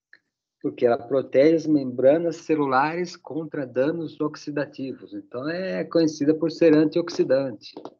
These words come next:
Vitamina E é antioxidante.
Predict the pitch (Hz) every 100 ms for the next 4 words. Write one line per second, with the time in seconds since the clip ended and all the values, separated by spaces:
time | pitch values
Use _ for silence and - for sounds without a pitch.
0 | _ _ _ - - - _ _ 110 -
1 | 117 123 123 117 123 135 147 160 156 -
2 | 143 120 92 - -